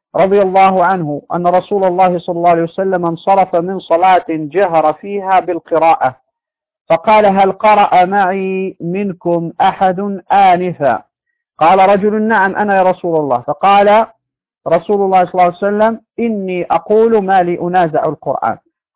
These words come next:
فانتهى الناس عن القراءة مع رسول الله صلى الله عليه وسلم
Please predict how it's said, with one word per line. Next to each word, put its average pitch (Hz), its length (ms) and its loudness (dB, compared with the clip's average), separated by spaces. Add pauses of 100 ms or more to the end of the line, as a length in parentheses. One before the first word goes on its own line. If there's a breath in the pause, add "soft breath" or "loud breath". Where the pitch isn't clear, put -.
فانتهى 185 640 0
الناس 185 640 -4
عن 170 340 -4
القراءة 185 720 0
مع 190 360 0
رسول 180 380 -2
الله 175 340 -2
صلى 170 280 -4
الله 170 480 2
عليه 170 280 -2
وسلم 208 760 -2